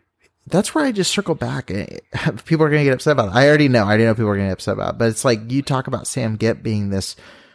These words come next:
weird figure and, like, this, you know, American exceptionalism and, you know, casual racism and just very demeaning toward people. And, like,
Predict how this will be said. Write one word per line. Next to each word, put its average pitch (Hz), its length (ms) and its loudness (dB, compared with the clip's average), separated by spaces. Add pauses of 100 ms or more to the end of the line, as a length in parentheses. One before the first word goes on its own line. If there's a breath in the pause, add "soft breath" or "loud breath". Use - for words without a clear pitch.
(160 loud breath)
weird 104 800 4 (640 soft breath)
figure 127 480 2
and, 98 120 0
like, 95 360 -4
this, - 340 -6
you 117 120 -4
know, 98 100 0
American 107 460 0
exceptionalism 107 1000 -2
and, 98 480 -2
you 117 120 -6
know, 98 100 -2
casual 104 540 0
racism 101 840 -2 (100)
and 98 460 0 (440 loud breath)
just 113 240 -4
very 101 600 2 (120)
demeaning 104 460 -2
toward 98 220 -8
people. 98 580 -6 (520 soft breath)
And, 131 160 2
like, 127 300 0